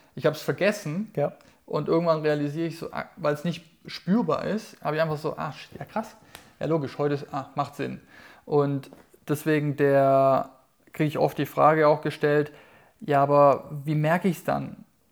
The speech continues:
Speaker 1: ob ich, ob ich was spüre oder nicht? Wie, wie kann ich das irgendwie aktivieren?
Speaker 2: Mhm.
Speaker 1: Oder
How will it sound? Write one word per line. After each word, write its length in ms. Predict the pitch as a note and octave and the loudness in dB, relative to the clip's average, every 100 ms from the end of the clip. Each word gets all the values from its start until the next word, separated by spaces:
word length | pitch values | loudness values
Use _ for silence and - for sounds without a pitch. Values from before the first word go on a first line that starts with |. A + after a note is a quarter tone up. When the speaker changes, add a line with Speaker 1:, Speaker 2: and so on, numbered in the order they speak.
| _ _ - | _ _ -4
Speaker 1:
ob 220 | D3 C#3+ | -4 -4
ich, 280 | C3+ - - | -6 -8 -10
ob 120 | C#3+ | -6
ich 120 | C3+ | -4
was 100 | C3+ | -4
spüre 320 | - - E3 | -6 -4 -2
oder 160 | D3 C3+ | 0 -2
nicht? 380 | C#3+ E3+ E3 - | -4 -6 -8 -10
Wie, 180 | D3 D3 | -10 -8
wie 160 | D3+ | -8
kann 240 | D3+ D#3 D3+ | -8 -6 -6
ich 80 | |
das 160 | D3+ C#3+ | -6 -6
irgendwie 340 | D3+ D3+ C#3 | -4 -4 -4
aktivieren? 920 | C#3+ - D#3 C3+ E3 F#3 E3+ E3+ E3+ | -6 -6 -8 -6 -2 -2 0 -2 -2
Speaker 2:
Mhm. 40 | D3 | 0
Speaker 1:
Oder 320 | C#3+ C#3+ | 4 4